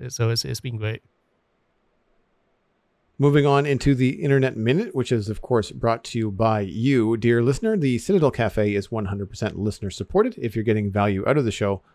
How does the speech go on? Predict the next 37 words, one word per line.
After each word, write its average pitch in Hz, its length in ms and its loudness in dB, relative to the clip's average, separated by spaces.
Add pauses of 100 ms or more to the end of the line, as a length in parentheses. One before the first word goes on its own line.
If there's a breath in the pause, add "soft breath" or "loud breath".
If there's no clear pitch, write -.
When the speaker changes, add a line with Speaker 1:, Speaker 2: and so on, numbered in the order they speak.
(140)
Speaker 2:
please 117 200 2
consider 107 320 -4
putting 101 280 -4
a - 20 -2
little 98 100 -4
bit 98 80 -4
of 92 60 -2
value 95 320 -2
back 87 400 -6
in. 95 240 -6 (300 soft breath)
You 131 120 2
can 120 100 2
become 117 260 0
a 110 80 2
member 156 420 2
at 95 160 -10
patreon 107 480 -2
dot 98 220 -2
com 104 260 -6
slash 160 500 -2
the 117 140 -4
Citadel 107 340 -2
Cafe. 151 520 0 (260 soft breath)
Joining 156 380 4
at 139 160 2
any 143 240 2
level 131 340 4
will 113 80 0
get 113 220 -4
you 120 40 0
an 110 60 -2
invite 113 300 0
to 110 100 -4
the 104 100 0
member-only 104 540 -4
Discord 131 420 -2
server 147 400 -2